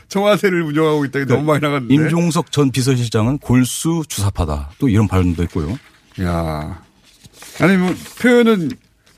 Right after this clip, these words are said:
Speaker 1: 하여튼 그렇습니다.
Speaker 2: 네.
Speaker 1: 지금 그렇게 여전히 정치인들이 거기 가는 거군요.
Speaker 2: 네, 맞습니다. 예.
Speaker 1: 어,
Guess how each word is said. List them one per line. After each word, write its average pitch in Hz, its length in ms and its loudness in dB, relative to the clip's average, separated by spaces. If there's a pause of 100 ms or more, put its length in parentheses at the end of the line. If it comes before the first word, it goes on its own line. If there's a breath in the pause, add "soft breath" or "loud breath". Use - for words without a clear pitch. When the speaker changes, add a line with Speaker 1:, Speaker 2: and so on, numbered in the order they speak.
(340)
Speaker 1:
하여튼 131 260 -2
그렇습니다. 101 600 -2
Speaker 2:
네. 90 140 0
Speaker 1:
지금 113 300 -2
그렇게 143 200 2
여전히 147 560 2 (100)
정치인들이 131 440 -2
거기 104 160 -2
가는 90 240 -6
거군요. 69 300 -12
Speaker 2:
네, 101 160 4
맞습니다. 78 420 -4
예. 71 60 -14 (1800 loud breath)
Speaker 1:
어, 131 360 4